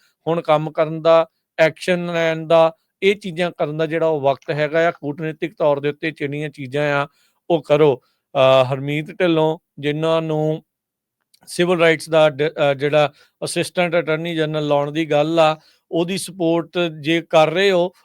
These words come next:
ਤਾਂ ਉਹ ਤੋਂ ਇਹ ਵੀ ਉਮੀਦ ਰੱਖੋ ਵੀ ਆਪਾਂ ਤੁਹਾਡੇ ਤੋਂ ਆ ਵੀ ਚੀਜ਼ਾਂ ਜਿਹੜੀਆਂ ਉਹ ਚਾਹੁੰਦੇ ਆ। ਜਾਂ ਹੋਰ ਜਿਹੜੇ ਲੋਕ ਨੋਮੀਨੇਟ ਹੋ ਰਹੇ ਆ, ਉਹਨਾਂ ਦੇ ਨਾਲ ਮੁਲਾਕਾਤਾਂ ਕਰਕੇ, ਸਿੱਖਾਂ ਦਾ ਵਫਦ ਬਣ ਕੇ,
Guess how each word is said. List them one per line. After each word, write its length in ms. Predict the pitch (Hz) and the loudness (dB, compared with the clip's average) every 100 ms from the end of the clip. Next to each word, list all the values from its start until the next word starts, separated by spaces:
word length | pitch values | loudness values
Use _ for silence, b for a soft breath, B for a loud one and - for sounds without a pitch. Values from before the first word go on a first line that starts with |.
| _ | _
ਤਾਂ 80 | 190 | 2
ਉਹ 240 | 185 190 - | 2 -2 0
ਤੋਂ 120 | 196 | 2
ਇਹ 100 | 185 | 2
ਵੀ 220 | 214 208 | 0 -4
ਉਮੀਦ 300 | 180 170 170 | -2 -4 -2
ਰੱਖੋ 300 | 170 165 190 | -4 -4 -6
ਵੀ 120 | 208 | 0
ਆਪਾਂ 240 | 185 - 165 | 0 0 0
ਤੁਹਾਡੇ 220 | 165 143 | 0 -2
ਤੋਂ 140 | 185 208 | -8 -4
ਆ 120 | 170 175 | 0 0
ਵੀ 200 | 220 202 | -2 -8
ਚੀਜ਼ਾਂ 360 | 185 147 156 | -10 -6 -6
ਜਿਹੜੀਆਂ 280 | 151 147 156 | -6 -6 -8
ਉਹ 40 | |
ਚਾਹੁੰਦੇ 420 | 147 147 151 156 143 | -6 -6 -4 -4 -4
ਆ। 120 | 123 _ _ _ | -6 _ _ _
ਜਾਂ 120 | 170 156 | 0 2
ਹੋਰ 340 | 147 160 185 | 2 2 2
ਜਿਹੜੇ 260 | 180 190 196 | 2 2 0
ਲੋਕ 360 | 170 170 160 | 0 -2 -4
ਨੋਮੀਨੇਟ 600 | 160 151 156 165 170 170 | -4 -4 -4 -6 -6 -8
ਹੋ 200 | 156 170 | -6 -6
ਰਹੇ 220 | 170 175 | -4 2
ਆ, 140 | 165 151 _ _ - | 2 0 _ _ -6
ਉਹਨਾਂ 280 | 175 196 202 | -4 -2 -2
ਦੇ 100 | 180 | 0
ਨਾਲ 200 | 170 165 | 0 2
ਮੁਲਾਕਾਤਾਂ 640 | 160 165 165 180 - 175 | 2 2 0 -4 -2 -4
ਕਰਕੇ, 400 | 156 160 156 175 | 0 -2 -2 -8
ਸਿੱਖਾਂ 360 | 160 147 - 175 | -8 -12 -8 -4
ਦਾ 100 | 170 | 0
ਵਫਦ 300 | 151 147 156 | 0 -2 -4
ਬਣ 240 | 165 165 | -2 -4
ਕੇ, 260 | 160 170 | -2 -2